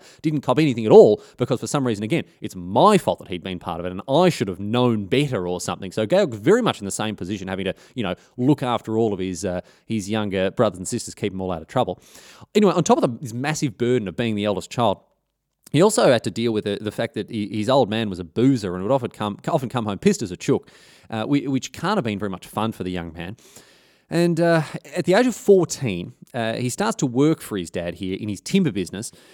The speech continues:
but, uh, but got sick of it pretty bloody quickly and, uh, ended up as an apprentice to a woodworker, working down, uh, on Lake Constance near the Swiss border. Now, what's very interesting about this bloke's career is that, you know, as unremarkable as some of his jobs are, they end up coming together in this sort of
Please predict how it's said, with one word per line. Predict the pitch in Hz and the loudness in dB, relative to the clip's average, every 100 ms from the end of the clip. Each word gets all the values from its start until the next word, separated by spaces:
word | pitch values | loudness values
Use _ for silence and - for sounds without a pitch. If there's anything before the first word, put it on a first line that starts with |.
| _ | _
but, | - 151 | -6 -2
uh, | 160 156 156 | 0 0 0
but | 147 147 | -2 -2
got | 240 | 0
sick | - 185 | 2 0
of | 127 | 0
it | - | -2
pretty | 233 151 | -2 2
bloody | 110 95 | 0 0
quickly | - 135 92 87 - | -4 -4 -4 -6 -4
and, | 113 110 | -2 -2
uh, | 110 127 | -2 2
ended | 165 165 | 4 4
up | 127 | 2
as | - 120 | 0 -4
an | |
apprentice | 113 - 233 165 110 | -4 0 0 0 -2
to | - | 0
a | 139 | 0
woodworker, | 117 147 175 117 90 - - _ _ _ | 2 2 2 2 -2 -4 -16 _ _ _
working | 120 139 139 151 | 2 2 2 -2
down, | 120 113 110 | -2 -2 -2
uh, | 110 | -2
on | 107 104 107 | -2 -2 -4
Lake | 101 101 | -4 -6
Constance | - 208 202 - 95 | -2 -2 -2 -4 -6
near | 113 113 | -4 -4
the | 107 | -2
Swiss | - - 117 - | -4 -4 -6 -6
border. | - 92 92 - _ - - - _ | -4 -4 -6 -12 _ -20 -20 -20 _
Now, | 151 151 | -2 0
what's | 294 - | 0 -2
very | 160 180 208 | 0 2 2
interesting | 151 139 156 - 147 | -2 -4 -6 -6 -6
about | 107 98 | -4 -4
this | 101 104 | -6 -6
bloke's | - 104 - | -2 -2 -4
career | - 117 117 123 87 - - - _ | -10 -6 -4 -4 -6 -10 -20 -20 _
is | 147 131 | -4 0
that, | 147 - - | -2 -4 -8
you | 175 | -2
know, | 135 117 | -2 0
as | 135 | 0
unremarkable | 196 147 123 139 - 98 | 2 2 2 0 -4 -4
as | - | -4
some | 104 | -4
of | 90 | -6
his | 87 | -8
jobs | - 92 82 - | -6 -6 -6 -8
are, | 160 185 - | -8 -8 -8
they | 110 123 156 | -2 0 0
end | 240 | 0
up | 302 | -2
coming | - 196 190 | -6 -2 -2
together | 165 123 139 127 | -2 -2 0 0
in | 120 135 | 0 0
this | 135 | -2
sort | - 135 | 0 0
of | 110 | -2